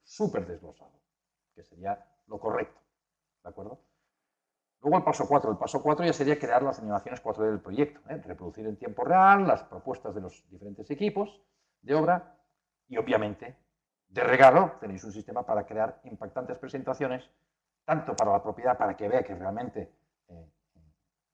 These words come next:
conocéis bien el proyecto y hasta el último detalle se ve cómo, eh, está desglosado el proyecto, como para simplemente ganar concursos, ¿vale? Y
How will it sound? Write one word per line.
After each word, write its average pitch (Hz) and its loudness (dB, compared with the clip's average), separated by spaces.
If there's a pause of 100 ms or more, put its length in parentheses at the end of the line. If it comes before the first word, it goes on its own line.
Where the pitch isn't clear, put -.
(140)
conocéis 135 -6
bien 107 -6
el 107 -6
proyecto 170 -2
y 110 -2
hasta - -8
el 101 -8
último 107 -10
detalle 110 -2
se 110 -8
ve - -2 (140)
cómo, 135 -6 (100)
eh, 87 -20
está - -12
desglosado 98 -10
el 107 -12
proyecto, 170 -2 (880)
como 95 -10
para 104 -6
simplemente 101 -8 (400)
ganar 104 -2
concursos, - -20 (300)
¿vale? 135 -20
Y 180 -6